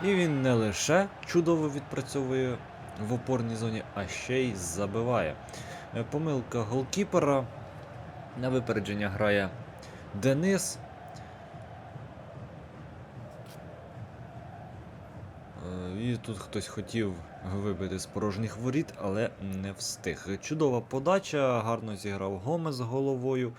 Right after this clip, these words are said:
переправивши м'яч на, е, Дениса Підгурського. І це, е, його перший гол в сімнадцяти матчах, е, У П Л. Ну що ж, так матч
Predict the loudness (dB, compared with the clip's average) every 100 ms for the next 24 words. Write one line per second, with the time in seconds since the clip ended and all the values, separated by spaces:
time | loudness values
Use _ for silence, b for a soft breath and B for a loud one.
0 | B B B B B B B B B -20
1 | -20 -20 -20 -20 -18 -14 -8 -2 -2 0
2 | 0 2 0 -2 -4 -2 0 4 4 2
3 | -4 -8 -12 -16 -18 -18 -12 -10 -6 -4
4 | -4 -8 -12 -10 -10 -12 -14 -6 -4 -4
5 | -6 -4 -6 -4 -2 2 2 2 -2 -2
6 | 0 2 2 2 -2 -4 -2 0 0 0
7 | 0 0 0 0 4 4 2 -2 -2 -2
8 | -2 -2 -4 -6 -4 -4 -4 -4 -4 -4
9 | -6 -6 B B B B B B -10 -6
10 | -6 -8 -8 -8 -8 -2 0 0 -2 -6
11 | -10 -14 -16 -18 -18 -18 -18 -18 -16 -12
12 | -10 -10 -12 -12 -12 -12 -2 -2 6 6
13 | 6 6 4 4 4 4 4 2 0